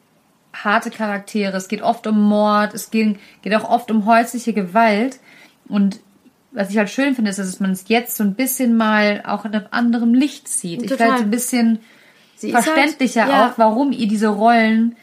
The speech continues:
Speaker 1: was man vorher nie verstanden hat, warum ihr das so gut liegt. Man hat immer, also ich weiß noch, ähm, man in, in, in den Medien hieß es oft, warum Charlize Theron immer wieder und immer wieder zu diesen düsteren,
Speaker 2: Mhm.
Speaker 1: dunklen Rollen greift.
Speaker 2: Mhm.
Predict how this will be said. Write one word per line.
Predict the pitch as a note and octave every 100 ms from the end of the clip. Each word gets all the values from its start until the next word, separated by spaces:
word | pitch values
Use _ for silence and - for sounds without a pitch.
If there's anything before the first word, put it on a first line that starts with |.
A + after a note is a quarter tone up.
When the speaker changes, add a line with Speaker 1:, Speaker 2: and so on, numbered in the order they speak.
| _ -
Speaker 1:
was | G#3+
man | A3+
vorher | D#4+ D4+
nie | D#4+
verstanden | C4 D#4+ D4+ A3 G3+
hat, | C4 - _ _ G3+
warum | A3 C4
ihr | A#3
das | A3+ A#3
so | G#3
gut | G#3 G#3+
liegt. | A#3+ B3+ -
Man | G#3+
hat | B3 -
immer, | - B3+ B3
also | - G3
ich | G3
weiß | A#3 A#3+
noch, | G#3 - - _ _ _ -
ähm, | - G3 F#3 F#3+ - F#3+ F#3+
man | G3+ G3
in, | G3 F#3
in, | F#3+ F3+ -
in | - -
den | F#3
Medien | F#3+ A3+ A#3
hieß | G3+ G#3
es | F#3+
oft, | - F#3+ -
warum | F3+ F#3+ F#3+
Charlize | F#3+ F#3+ F#3
Theron | - F#3 F#3 -
immer | B3 B3+ G#3
wieder | G#3+ F#3+ E3+ -
und | G3 F#3+
immer | - A#3+ A#3+
wieder | G3+ G#3
zu | G3
diesen | F#3 F#3 F#3 -
düsteren, | A#3+ C4 - A#3 A3 G#3+ G#3+
Speaker 2:
Mhm. | B3+ B3+ A#3+ B3+
Speaker 1:
dunklen | A#3 A#3 A#3+ G3+
Rollen | F3+ F3+ F3+
greift. | E3+ E3 A#3+ A#3+
Speaker 2:
Mhm. | A3+ B3